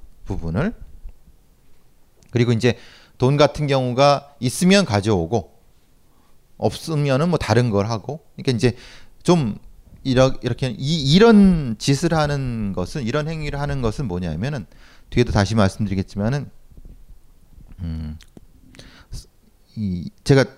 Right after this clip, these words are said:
첫 번째 주에 말씀드린 그 연쇄강간은 성범죄를 보지 않는다고 제가 말씀드렸잖아요. 이, 이 가학범죄라고 말씀드린 이유가 그것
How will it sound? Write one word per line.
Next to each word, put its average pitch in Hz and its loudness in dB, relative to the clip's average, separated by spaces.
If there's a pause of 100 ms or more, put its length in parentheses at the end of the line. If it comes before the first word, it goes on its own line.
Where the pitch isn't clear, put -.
첫 - -2
번째 254 2
주에 127 0
말씀드린 90 -4 (460)
그 98 -2
연쇄강간은 165 4 (340)
성범죄를 196 2
보지 107 0
않는다고 95 0
제가 90 -2
말씀드렸잖아요. 82 -6 (360)
이, 190 -6 (100)
이 196 -6
가학범죄라고 107 -2
말씀드린 80 -8
이유가 92 -2
그것 - -4